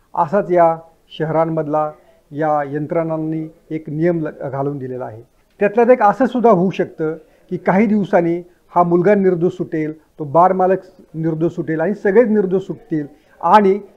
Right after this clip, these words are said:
जे दोघेजण गेलेले आहेत, तेच अपराधी होते आणि त्यांनीच गाडी खाली येऊन उडी मारली, असं देखील पुढे मागे न्यायालयामध्ये सिद्ध होईल. हे तुम्हाला मी अतिशय उपरोधनं बोलतो असं वाटेल, पण असं सुद्धा प्रत्यक्षात जर घडलं, तर त्याचा आश्चर्य वाटायला नको.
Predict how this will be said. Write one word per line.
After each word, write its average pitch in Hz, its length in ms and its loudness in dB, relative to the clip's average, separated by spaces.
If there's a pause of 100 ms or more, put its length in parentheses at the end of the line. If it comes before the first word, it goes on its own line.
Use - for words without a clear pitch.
(100)
जे 208 100 4
दोघेजण 226 480 6
गेलेले 208 340 6
आहेत, 165 240 4 (340)
तेच 240 160 8
अपराधी 202 460 4
होते 180 320 4
आणि 170 180 0
त्यांनीच 202 400 2
गाडी 185 300 6
खाली 180 140 0
येऊन 185 140 2
उडी 175 220 4
मारली, 165 400 2 (320)
असं 180 220 2
देखील 196 240 0
पुढे 180 240 0
मागे 165 240 0
न्यायालयामध्ये 156 520 -2
सिद्ध 156 260 -8
होईल. 151 320 -2 (340)
हे 180 80 2
तुम्हाला 185 320 2
मी 190 180 0
अतिशय 185 380 -6
उपरोधनं 180 560 0
बोलतो 160 240 -2
असं 165 180 -6
वाटेल, 160 300 -4 (300)
पण 165 100 -2
असं 165 240 -2
सुद्धा 170 220 0
प्रत्यक्षात 165 420 -6
जर 147 140 -6
घडलं, 147 340 -2 (340)
तर 147 100 -8
त्याचा 147 240 -6
आश्चर्य 151 280 -6
वाटायला 123 360 -8
नको. 123 260 -16